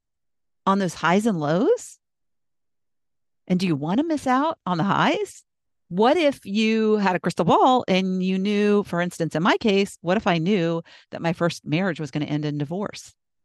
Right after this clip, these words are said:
Maybe, maybe I wouldn't have chosen to marry. But then I wouldn't have had my amazing children.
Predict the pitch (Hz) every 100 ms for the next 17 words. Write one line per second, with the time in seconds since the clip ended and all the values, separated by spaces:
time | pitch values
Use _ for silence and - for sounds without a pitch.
0 | _ _ _ _ _ _ _ _ _ _
1 | _ _ _ _ _ _ - 170 226 220
2 | 170 170 202 240 139 151 151 160 165 170
3 | 160 - 185 180 185 175 180 269 453 151
4 | - _ _ _ _ _ _ _ _ _
5 | _ _ _ _ _ _ _ _ _ -
6 | 214 240 381 233 240 233 _ _ _ _
7 | _ _ _ _ - 175 208 208 233 208
8 | 202 196 - _ _ _ _ 202 208 202
9 | 190 - 311 -